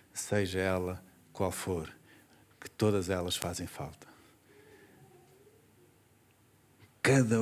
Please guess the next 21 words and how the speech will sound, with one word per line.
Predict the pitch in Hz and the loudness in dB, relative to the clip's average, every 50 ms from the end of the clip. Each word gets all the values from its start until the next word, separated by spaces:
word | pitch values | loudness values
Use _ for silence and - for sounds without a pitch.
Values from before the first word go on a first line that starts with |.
| 113 110 | 2 2
membrozinho | 104 104 117 123 123 110 113 107 98 98 113 117 113 107 104 101 | 4 6 6 6 6 6 4 2 6 10 12 12 12 12 10 10
do | 95 107 | 8 8
nosso | 107 113 110 98 - - - | 8 8 8 6 4 0 -2
corpo | - - 110 107 101 92 - - - - - - - - - - _ _ - - - - - - - - - _ _ - - - - - | 0 4 4 6 6 4 2 -2 -8 -16 -16 -16 -18 -20 -20 -20 _ _ -20 -20 -20 -20 -20 -20 -20 -20 -20 _ _ -20 -20 -20 -20 -12
está | - - 98 101 | -6 -4 -2 2
lá | 101 101 95 | 2 2 0
porque | - - 92 - - | 0 -4 -10 -10 -8
faz | - 98 90 85 | -8 -8 -8 -8
falta. | - - 92 85 87 87 - - - - - - - - _ - - - - - - - - - - - - _ _ _ _ - | -8 -8 -8 -8 -8 -10 -14 -20 -20 -20 -20 -20 -20 -20 _ -20 -20 -20 -20 -20 -20 -20 -20 -20 -20 -20 -20 _ _ _ _ 0
E | 113 117 | 2 2
não | 117 117 117 123 | 4 4 4 4
há | 120 120 | 6 8
um | 120 127 135 127 110 | 10 10 12 10 10
que, | 107 - - 110 110 104 107 107 104 107 - | 6 2 -6 -8 -8 -6 -6 -8 -8 -10 -10
que | - 110 104 - | -6 -6 -4 -4
seja | - 107 104 95 110 107 | -4 -4 -4 -6 -6 -4
mais | 104 107 107 101 | -2 -2 -4 -4
importante | 104 98 90 98 95 - 117 104 98 - | -4 -6 -6 -6 -6 -4 -4 -4 -4 -4
que | - - 95 | -8 -8 -6
o | 92 92 | -4 -2
outro. | 98 95 92 92 - - - - | -2 -2 -2 -4 -8 -14 -18 -18